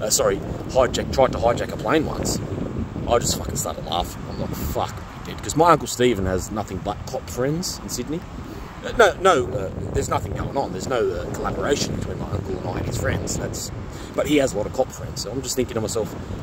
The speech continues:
"That's just fucking other garbage." Mum's fucking messaging me, telling me fucking, "You should feel shameful." Oh, fuck me dead. The commissioner, mate, as well as fucking sent me a thing. That's fucking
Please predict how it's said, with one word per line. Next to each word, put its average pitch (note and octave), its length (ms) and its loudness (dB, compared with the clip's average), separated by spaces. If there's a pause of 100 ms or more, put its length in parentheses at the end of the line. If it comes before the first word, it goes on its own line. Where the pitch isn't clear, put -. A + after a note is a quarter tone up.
(200)
"That's - 260 -2
just - 180 -4
fucking - 220 -6
other C#3 180 4
garbage." D#2+ 520 0
Mum's D3 280 6
fucking B2 320 4
messaging B2+ 380 6
me, A#2+ 200 4
telling A#2+ 280 0
me A2+ 120 0
fucking, A2 400 -4 (440)
"You C#4+ 160 2
should - 240 0
feel A#4 200 10
shameful." A4+ 800 4
Oh, B2 340 -2
fuck - 680 -2
me F2 180 -10
dead. B2 220 0 (320)
The - 60 -10
commissioner, D3 460 0
mate, G#2 300 2 (140)
as F2 100 -6
well G2+ 200 0
as F2+ 140 -4
fucking - 420 -6 (960)
sent - 320 0
me F#2 100 -4
a F2 60 -2
thing. - 220 -4 (1080)
That's - 200 -6
fucking - 340 -2